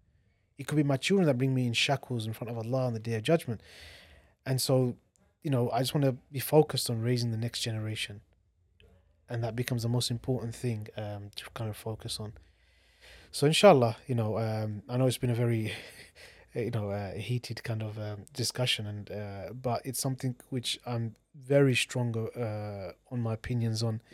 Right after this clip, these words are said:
And alhamdulillah, like I said, uh, there's a lot that's written on it, and I'd like to hear your comments, uh, and your thoughts as well,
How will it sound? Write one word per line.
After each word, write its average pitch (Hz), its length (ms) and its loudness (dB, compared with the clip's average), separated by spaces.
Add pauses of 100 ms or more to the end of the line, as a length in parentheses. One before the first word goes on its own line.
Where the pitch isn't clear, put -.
(480)
And 107 200 -6
alhamdulillah, 120 600 -2
like 107 180 -6
I - 20 -2
said, 107 320 -4
uh, 101 60 -8
there's 107 160 -8
a 113 60 -4
lot 107 160 -2
that's - 160 -8
written 104 240 -6
on 107 160 -6
it, - 100 -12
and 104 100 -10
I'd 107 120 -6
like 127 140 -4
to 120 60 -6
hear 117 220 -4
your 107 80 -2
comments, 107 500 -4
uh, 104 160 -10 (160)
and 113 140 -4
your 113 100 -2
thoughts - 320 -10
as 113 120 -8
well, 104 180 -6